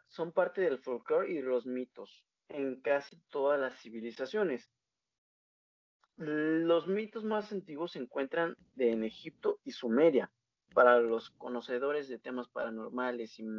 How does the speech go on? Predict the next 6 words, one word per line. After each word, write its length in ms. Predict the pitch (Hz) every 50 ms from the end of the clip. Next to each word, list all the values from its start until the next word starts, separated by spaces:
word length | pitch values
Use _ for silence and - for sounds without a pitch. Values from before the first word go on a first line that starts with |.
| 107 - _
y, 800 | - 120 104 104 104 104 104 107 107 110 110 110 110 110 110 - _ _
y 100 | 123 110
conspiranoicos, 1080 | _ - 120 113 - _ _ 123 120 113 117 131 135 - - - - - 359 - _ _ _ _ _ _ - - _ _ _
sabrán 340 | - - 123 120 147 160 156
que 100 | - 175
Sumeria 800 | - 156 143 135 139 135 135 131 127 135 143 151 165 - -